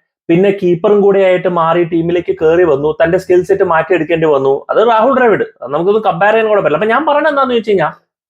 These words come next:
ചില പ്ലെയേഴ്സിന് ചില particular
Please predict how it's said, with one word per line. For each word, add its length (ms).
ചില 300
പ്ലെയേഴ്സിന് 640
ചില 280
particular 420